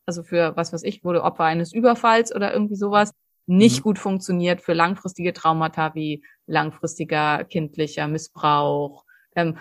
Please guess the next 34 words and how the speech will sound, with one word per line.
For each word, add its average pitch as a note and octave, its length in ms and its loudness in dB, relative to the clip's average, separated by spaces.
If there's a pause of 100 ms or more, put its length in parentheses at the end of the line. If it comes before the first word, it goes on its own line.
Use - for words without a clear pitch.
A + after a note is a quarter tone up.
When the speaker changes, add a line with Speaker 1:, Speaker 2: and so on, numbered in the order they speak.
Speaker 1:
und F#3+ 160 2
da G#3+ 60 8
ist A3 100 0
ja A3+ 80 6
auch G3+ 80 2
immer, G#3+ 260 6
was G#3+ 160 2
ist C4+ 200 2
denn G3 120 6
Missbrauch, - 640 0
ne? F3+ 260 4
Also F#3 380 4
da F#3 440 0
muss F#3+ 180 0
Speaker 2:
Mhm. G3+ 40 0
Speaker 1:
man F3+ 100 2
halt - 100 2
auch - 160 2
gucken, F#3+ 200 -4
also F3 140 2
zum F3 140 -4
Beispiel, E3+ 420 6 (400)
also E3+ 160 0
es - 160 0
ist A3 160 0
ja A3+ 140 4
auch F#3 100 2
schon, F3+ 300 0 (480)
ähm, F3+ 400 4
Missbrauch F#3 680 4
und F3 180 -2
übergriffig, F#3 920 2 (200)
also F3 220 -2 (1300)
ja, E3+ 240 2